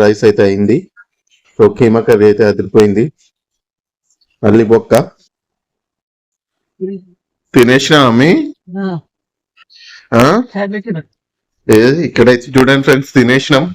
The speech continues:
Speaker 1: చాయ్ అయితే పెట్టేసింది, ఇంకా చాయ్ అయితే తాగేస్తే అయిపోద్ది. ఇక్కడ ఏమో దీర్ఘ ఆలోచనలు ఉందమ్మా.
Speaker 2: ఏం లేదు, ఆలోచన.
Speaker 1: ఏం ఆలోచిస్తున్నావు?
Speaker 2: ఏం లేదు, చాయ్ పెట్టినా.
Speaker 1: ఉమ్.
Speaker 2: గ్లాసులు చూస్తున్నా, ఎటు గడ్డయ్యాలని.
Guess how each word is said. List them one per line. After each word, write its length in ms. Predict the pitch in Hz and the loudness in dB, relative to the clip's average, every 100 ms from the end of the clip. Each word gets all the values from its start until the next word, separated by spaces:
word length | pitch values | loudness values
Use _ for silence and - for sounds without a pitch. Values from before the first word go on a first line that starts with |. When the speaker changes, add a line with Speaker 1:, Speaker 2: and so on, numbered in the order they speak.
| - _ _ _ _ _ _ _ _ | -14 _ _ _ _ _ _ _ _
Speaker 1:
చాయ్ 220 | 113 113 120 | 0 2 2
అయితే 160 | 120 127 | 0 -2
పెట్టేసింది, 500 | 120 120 123 - 123 147 | -2 0 -2 0 -2 -2
ఇంకా 100 | 135 135 | -2 0
చాయ్ 160 | 120 117 | 2 0
అయితే 160 | 120 120 | 0 0
తాగేస్తే 380 | 110 113 - 123 | 0 -2 -2 0
అయిపోద్ది. 420 | 107 - - 98 123 - _ _ _ _ _ _ _ _ _ | 0 0 -2 -2 -4 -6 _ _ _ _ _ _ _ _ _
ఇక్కడ 120 | 117 113 113 | 2 4 4
ఏమో 140 | 123 117 | 2 2
దీర్ఘ 220 | 120 120 113 113 | 2 2 2 2
ఆలోచనలు 520 | 117 113 131 120 113 107 | 0 0 2 2 0 0
ఉందమ్మా. 400 | 101 101 101 101 156 - _ _ _ _ _ 190 | 0 0 2 0 -2 -8 _ _ _ _ _ -20
Speaker 2:
ఏం 80 | 180 175 | -18 -16
లేదు, 140 | 160 139 _ _ | -16 -18 _ _
ఆలోచన. 360 | 160 170 170 175 175 165 _ _ 196 | -20 -20 -18 -16 -16 -18 _ _ 0
Speaker 1:
ఏం 120 | 110 113 120 | 2 2 2
ఆలోచిస్తున్నావు? 600 | 123 123 127 - 120 110 _ _ _ 170 180 | 2 0 -2 -2 -2 -2 _ _ _ -20 -12
Speaker 2:
ఏం 60 | 196 | -10
లేదు, 160 | 202 202 - | -8 -10 -14
చాయ్ 140 | 175 180 | -14 -12
పెట్టినా. 280 | 185 - 160 156 _ _ _ _ 110 | -12 -14 -20 -20 _ _ _ _ -2
Speaker 1:
ఉమ్. 180 | 113 110 - - _ 175 156 | 0 0 -6 -16 _ -18 -12
Speaker 2:
గ్లాసులు 360 | 190 214 185 180 | -12 -10 -12 -12
చూస్తున్నా, 300 | 175 175 160 | -14 -12 -12
ఎటు 100 | 170 170 | -10 -10
గడ్డయ్యాలని. 500 | 160 165 160 151 | -6 -6 -6 -10